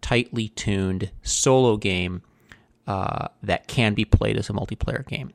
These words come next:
And I think that, uh, this solo game in Battle of the Bulge and the multiplayer game in Unity Command,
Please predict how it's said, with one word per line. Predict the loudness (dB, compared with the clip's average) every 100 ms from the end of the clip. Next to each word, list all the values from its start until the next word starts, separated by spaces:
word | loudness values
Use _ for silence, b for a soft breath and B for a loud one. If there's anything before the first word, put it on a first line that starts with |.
| -10
And | -6
I | -6
think | -4 -4 -2
that, | -2 -2 -4 _ b b b
uh, | -10 -8 -8 -10 -8
this | -4 -2
solo | 2 4 6 4
game | 2 0 0 -2
in | -6 -4 -4 -4
Battle | -4 -2 -2
of |
the | -2
Bulge | -2 -2 -2 -4 -6
and | -4 -6 -4
the | -4 -6 -6 _
multiplayer | -2 0 0 0 0 0
game | -4 -4 -4 -6
in | -6 -4 -2 -4
Unity | -2 0 0
Command, | -2 -4 -6 -6 -8